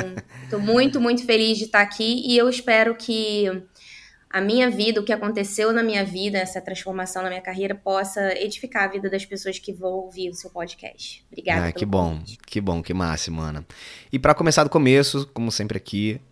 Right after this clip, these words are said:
Speaker 1: nesse podcast, eu queria que você se apresentasse sem falar o que você faz. Quem é a Ana? Conta pra gente aí.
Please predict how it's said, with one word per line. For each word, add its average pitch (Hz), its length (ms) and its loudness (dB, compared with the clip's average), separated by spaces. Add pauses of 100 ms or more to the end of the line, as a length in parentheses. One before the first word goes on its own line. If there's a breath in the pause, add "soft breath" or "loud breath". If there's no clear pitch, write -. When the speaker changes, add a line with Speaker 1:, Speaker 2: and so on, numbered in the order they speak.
(120)
Speaker 1:
nesse 90 300 -2
podcast, 85 680 -6 (240)
eu - 80 -14
queria 87 140 -4
que - 60 -10
você 101 80 -4
se - 80 -2
apresentasse 101 760 -4
sem 101 240 -6
falar 101 280 -2
o 85 60 -2
que - 80 -14
você 85 280 -4
faz. 85 500 -4 (580 soft breath)
Quem 123 300 0
é 147 60 0
a 147 60 2
Ana? 85 420 0
Conta 113 260 -6
pra 107 160 -2
gente 85 400 -4
aí. - 180 -12